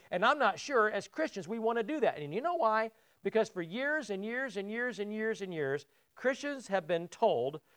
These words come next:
"You are to be meek and mild. You are to be seen and not heard, and you're never to have any conflict with anyone, and you're supposed to give everybody their way, and you're never supposed to fight, you're never supposed to get angry,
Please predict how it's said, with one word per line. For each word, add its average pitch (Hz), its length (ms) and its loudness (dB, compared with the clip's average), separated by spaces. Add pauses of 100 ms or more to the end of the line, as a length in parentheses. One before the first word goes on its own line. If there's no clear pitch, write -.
(140)
"You 233 280 0
are 196 120 8
to 156 100 0
be 131 160 -4
meek 208 580 -4 (300)
and 175 300 -2
mild. 170 640 4 (580)
You 247 560 2
are 196 340 8
to 175 480 0 (220)
be 165 320 0 (300)
seen 262 500 0
and 226 140 2
not 214 300 8
heard, 165 520 2 (320)
and 208 160 2
you're 208 160 2
never 240 320 2
to 220 220 0
have 196 500 6 (220)
any 247 200 0
conflict 226 520 6
with 208 140 2
anyone, 180 600 4
and 180 100 -8
you're 185 60 -8
supposed 208 260 0
to 202 60 -10
give 170 180 0
everybody 247 520 2
their 254 160 8
way, 139 340 4 (180)
and 175 120 -4
you're 170 80 -2
never 185 260 0
supposed 262 360 2
to 285 80 -2
fight, 190 380 6
you're 127 120 -12
never 139 180 -4
supposed 247 320 -2
to 262 80 -10
get 247 140 2
angry, 196 360 4